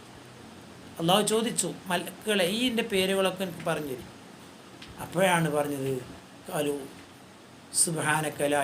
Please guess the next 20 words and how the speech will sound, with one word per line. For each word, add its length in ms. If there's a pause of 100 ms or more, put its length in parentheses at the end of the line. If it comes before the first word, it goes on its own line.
(100)
ഇൽമ 240
ലനാ 200 (160)
ഇല്ലാ 200 (120)
മാ 80 (100)
അല്ലംതനാ." 520 (680)
"നീ 100 (140)
ഞങ്ങൾക്ക് 300 (100)
പഠിപ്പിച്ചു 580
തന്നതല്ലാത്ത 720
ഒന്നും 240
ഞങ്ങൾക്കറിയില്ല 640 (140)
റബ്ബേ." 260 (1000)
എന്നവരുടെ 520
ആ, 20 (520)
അവരുടെ 300 (120)
അറിവില്ല, 400 (200)
അവർക്ക് 400 (600)
അവ-, 220
അറിവിൻ്റെ 480 (120)
പരിധി 440